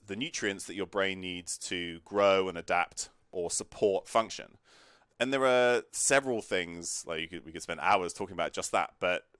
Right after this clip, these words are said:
uh, important things that have come up in the research in relation to, you know, preventing cognitive decline or dementia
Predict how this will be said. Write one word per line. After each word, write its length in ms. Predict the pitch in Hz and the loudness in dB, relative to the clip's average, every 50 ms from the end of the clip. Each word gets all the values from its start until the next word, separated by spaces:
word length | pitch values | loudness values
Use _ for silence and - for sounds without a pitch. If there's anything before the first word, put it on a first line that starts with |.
| _ | _
uh, 260 | - 95 95 92 92 90 - - - | 0 2 2 2 2 -2 -6 -10 -10
important 400 | 113 117 110 - 156 170 147 127 | -10 -10 -4 0 0 0 0 0
things 260 | - 139 131 127 117 | -2 -2 -2 -2 -4
that 140 | - 123 90 | -2 -2 -2
have 160 | 98 101 - | -2 -2 -6
come 260 | - - - 110 110 110 | -10 -2 0 2 2 4
up 220 | 110 107 - - | 2 2 2 0
in 100 | 107 113 | -4 -6
the 80 | 113 98 | -6 -6
research 640 | 98 95 92 - - 92 87 80 - - - - - - | -6 -8 -6 -4 -2 0 0 0 -2 -6 -10 -14 -10 -8
in 160 | 98 101 95 | -8 -8 -4
relation 500 | 95 92 92 90 90 - - 87 82 80 | -4 -2 0 -2 -2 -4 -6 -10 -12 -12
to, 480 | - - - 90 87 82 82 80 76 - _ _ _ _ _ _ _ _ _ _ _ _ _ _ - | -12 -8 -6 -6 -4 -6 -8 -10 -14 -16 _ _ _ _ _ _ _ _ _ _ _ _ _ _ -16
you 100 | 101 104 | -10 -10
know, 60 | 85 - | -10 -8
preventing 680 | - - 98 90 104 101 101 92 - 101 90 85 85 85 | -8 -10 -4 -2 -2 -2 -2 -2 -4 -4 -4 -6 -6 -6
cognitive 360 | - 95 92 87 - 85 82 | -6 -4 -4 -4 -10 -12 -16
decline 280 | - - - 85 85 | -18 -10 -6 -6 -6
or 40 | 85 | -6
dementia 520 | 76 - 85 101 98 - - 95 92 92 | -6 -8 -8 -8 -8 -4 -2 -2 -2 -2